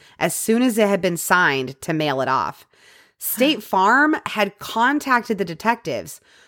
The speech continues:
Speaker 1: who assured the insurance company that Pam was not a suspect, so they shouldn't have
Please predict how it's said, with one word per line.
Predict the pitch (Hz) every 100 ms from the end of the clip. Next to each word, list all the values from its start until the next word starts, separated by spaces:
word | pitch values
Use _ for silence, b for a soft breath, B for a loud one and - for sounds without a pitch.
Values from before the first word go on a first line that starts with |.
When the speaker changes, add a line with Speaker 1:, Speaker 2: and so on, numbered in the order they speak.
| b
Speaker 1:
who | 247 269
assured | 269 - 311 330 359 214 147 -
the | 214 214
insurance | 240 220 269 302 -
company | - 190 180 175
that | 175 -
Pam | - 254 285 277
was | 285 220
not | 208 185 185
a |
suspect, | - 233 359 - - 113 90 - _ b b b -
so | 277
they | 311
shouldn't | - 339 294
have | 285 247